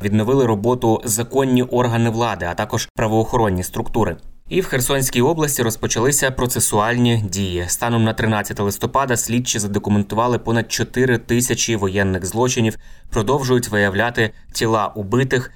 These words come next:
і цивільних, і військових. Про це також деталі розповідав президент.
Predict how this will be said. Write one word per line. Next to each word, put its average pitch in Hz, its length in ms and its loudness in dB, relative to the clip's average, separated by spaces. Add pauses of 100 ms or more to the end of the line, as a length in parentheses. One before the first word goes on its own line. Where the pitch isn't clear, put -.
(160)
і 117 100 0
цивільних, 113 600 0
і 117 60 -2
військових. 127 640 0 (260)
Про 113 120 -2
це 135 240 0
також 120 440 -2
деталі 104 360 0
розповідав 95 540 -2
президент. 101 440 -2